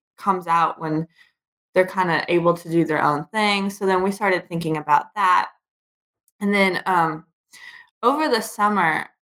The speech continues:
I had actually had, um, an experience, uh, where t-, two people very close to me had committed suicide. And I know that Emily Holloman has dealt with suicide in her life.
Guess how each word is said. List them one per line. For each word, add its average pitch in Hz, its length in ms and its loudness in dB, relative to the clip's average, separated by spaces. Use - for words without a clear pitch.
I 185 80 2
had 175 220 -2
actually 170 500 0
had, 156 640 0
um, 180 440 -2
an 180 120 0
experience, 170 920 0
uh, 151 380 -2
where 165 260 2
t-, - 140 -12
two 233 180 0
people 202 320 -2
very 165 220 0
close 175 380 -4
to 170 60 -4
me 156 200 2
had 156 320 2
committed 143 460 -2
suicide. 165 640 -2
And 160 120 -4
I 156 80 0
know 156 240 2
that 147 220 0
Emily 156 320 0
Holloman 165 340 -2
has 156 200 -6
dealt 147 260 0
with 147 200 -2
suicide 180 560 0
in 156 160 -6
her 202 220 -6
life. 160 320 2